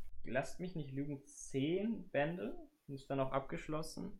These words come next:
Äh, und das ist so eine Mischung aus, äh, Steampunk, Fantasy, so ein bisschen. Ähm, also es geht quasi darum, dass, äh, auf einer fliegenden Insel ist so eine kleine Stadt und da leben die Leute quasi in Frieden, bla bla.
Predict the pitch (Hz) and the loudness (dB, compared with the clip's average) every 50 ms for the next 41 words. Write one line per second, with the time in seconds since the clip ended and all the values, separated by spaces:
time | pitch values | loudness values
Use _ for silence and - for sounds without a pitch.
0 | - - - - - - - - - - - 120 127 131 139 143 123 139 135 135 | -8 -8 -10 -10 -8 -6 -4 -2 -2 2 6 8 10 10 10 10 8 6 4 2
1 | - - 151 - - 147 143 131 127 127 139 156 - - 156 143 - - 117 123 | 2 0 -2 -2 2 4 4 4 4 4 2 2 2 2 0 2 2 4 4 4
2 | 127 127 - - - - 117 113 113 101 110 110 - - - - 120 131 143 147 | 4 2 0 -4 0 2 2 2 2 2 -2 -4 -4 -6 -2 0 2 4 4 2
3 | 143 - - 131 131 123 127 127 123 123 123 123 120 - - - - 113 120 120 | 2 -2 0 4 6 6 6 6 4 2 0 -2 -4 -6 -8 -6 -2 -2 -2 0
4 | 127 127 120 110 107 104 104 104 104 101 101 104 101 101 104 101 - - - 101 | 0 -2 -2 0 0 0 2 2 0 0 0 0 0 0 -2 -4 -4 -2 -2 -2
5 | 101 110 104 76 98 110 110 113 113 113 113 107 - - - - 113 113 - - | 0 0 0 0 0 0 0 0 0 0 0 -2 -4 -6 -6 -8 -8 -6 -4 -6
6 | 143 139 - - - 135 135 131 131 131 123 120 127 131 131 131 123 123 120 - | -6 -6 -4 0 2 4 4 4 2 0 0 0 0 0 2 2 0 -2 -4 -6
7 | - - - 110 110 104 104 110 - - - - - - - - - - - - | -8 -8 -4 -2 0 0 2 6 10 10 10 10 8 6 4 4 4 2 0 -2
8 | - - - - - - - - - - - - 110 113 - 127 120 117 113 - | -2 -2 -2 -2 -2 -2 -4 -4 -4 -4 -2 2 2 2 2 4 4 4 2 4
9 | - 139 151 151 143 127 127 127 - 202 185 190 175 175 185 185 180 175 160 131 | 2 4 4 6 6 6 4 4 4 2 2 2 4 4 6 6 6 4 2 2
10 | 123 - - 113 110 - - 107 98 98 101 104 - - 170 190 196 190 - - | 0 -2 -2 -2 0 0 2 2 2 0 0 -2 0 2 4 4 4 2 0 -2
11 | - 127 127 117 113 110 107 110 113 113 110 104 107 107 110 107 110 113 113 - | 0 2 2 2 2 2 2 2 2 2 2 0 0 2 2 2 2 2 0 -2
12 | 110 104 101 98 92 - - - 101 104 101 104 - 101 101 - - - 135 139 | 0 0 0 0 -2 -4 -4 -2 -2 0 0 0 0 -2 -2 -2 -2 0 2 2
13 | 139 135 117 - - 92 - 110 - - 151 175 185 202 214 226 - | 2 2 2 2 2 0 2 4 6 6 8 8 6 6 4 2 0